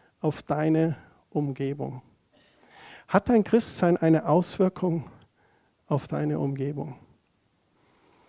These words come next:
Denn es sollte es haben. Unser Fass sollte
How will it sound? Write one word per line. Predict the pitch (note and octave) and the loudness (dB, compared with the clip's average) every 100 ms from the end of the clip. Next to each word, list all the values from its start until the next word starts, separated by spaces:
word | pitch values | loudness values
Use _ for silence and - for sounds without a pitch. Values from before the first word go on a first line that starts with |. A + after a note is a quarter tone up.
| _ - | _ 0
Denn | F3 F#3+ | 4 6
es | - | 6
sollte | F#3+ G3+ E3+ | 8 8 6
es | D3 - | 0 -2
haben. | D3 D#3 C#3 B2+ - | -4 -4 -2 -4 -2
Unser | - F3+ | 2 2
Fass | - G#3 F3+ - | 4 2 2 4
sollte | G3 G#3 - E3 D3 | 6 6 4 -2 -2